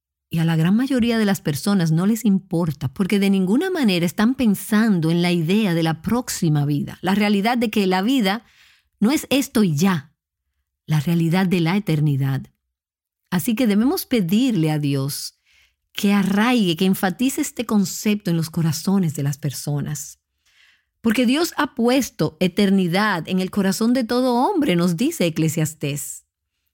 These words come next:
Sin embargo, debido a que hemos rechazado a Dios, lo hemos resistido y nos hemos rebelado contra Él, nuestras conciencias se han endurecido, se han apagado y se han envilecido.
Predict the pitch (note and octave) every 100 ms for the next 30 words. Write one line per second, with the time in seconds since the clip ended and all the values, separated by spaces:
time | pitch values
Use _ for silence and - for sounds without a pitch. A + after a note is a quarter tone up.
0 | - - A3 G3 F3+ G#3+ B3+ D#3+ D#3 -
1 | _ E3+ D#3+ F3+ F#3+ E3+ E3 F3 G#3+ G#3
2 | F3 E3 D#3+ D3 - G#3+ C4+ A#3 E3+ D#3
3 | C#3+ C3+ C#3 - C#3+ D3 D#3+ F#3+ G#3 -
4 | - F3 D#3+ E3 - - B3 C#4+ G#3 E3+
5 | D#3+ A#3 E4 E4+ C4+ G#3+ F3 A3+ C#4 D#3+
6 | D#3+ D#3 D3+ D#3+ C3+ C#3+ - _ _ _
7 | _ - - _ - G#3 G#3+ G#3 G#3 -
8 | G#3+ G3 - C#4 E4+ C4+ - F3+ - -
9 | - G#3 G#3 C4+ C4+ A3 G3+ F3 - -
10 | A3+ A3 D#3 D3+ G#3 A#3 C#4 A#3 G3 A#3
11 | B3+ A#3 - B3 D4 A#3 A#3 E3+ - A3+
12 | A#3 D3